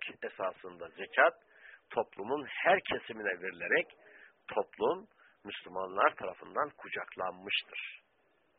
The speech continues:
Hani biraz önce dedim ya, çete savaşı yoktur Müslümanlarda. Yasaklanmıştır. Buna karşılık bir zekat emri gelmiştir ki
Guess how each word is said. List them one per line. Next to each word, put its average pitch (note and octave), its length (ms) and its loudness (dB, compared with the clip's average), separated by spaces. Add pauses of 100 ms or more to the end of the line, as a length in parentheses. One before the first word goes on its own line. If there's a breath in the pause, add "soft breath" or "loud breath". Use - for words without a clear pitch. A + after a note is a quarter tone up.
(680)
Hani E2+ 260 -12
biraz F#2+ 200 -6
önce F#2+ 240 -4
dedim C3 300 -6
ya, E2+ 200 -6 (460 loud breath)
çete C#3+ 360 2
savaşı G2 380 -2
yoktur E3+ 420 2 (320)
Müslümanlarda. E2 680 -10 (580)
Yasaklanmıştır. D3+ 880 2 (100)
Buna D3+ 180 6
karşılık C3 560 0 (500 loud breath)
bir G#2 160 -4
zekat A2 380 4
emri G#2 300 0
gelmiştir F3 560 -2
ki G3 280 0